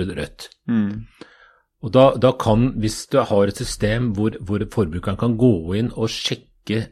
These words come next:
Speaker 1: entreprenøren før inn-, skriver kontrakta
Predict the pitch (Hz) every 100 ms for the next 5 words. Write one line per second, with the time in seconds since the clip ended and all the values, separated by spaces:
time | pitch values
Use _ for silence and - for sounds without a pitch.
0 | - 98 113 113 127 143 82 _ _ -
1 | _ _ _ _ - 107 107 120 110 104
2 | 113 - 107 92 - 113 107 98 - -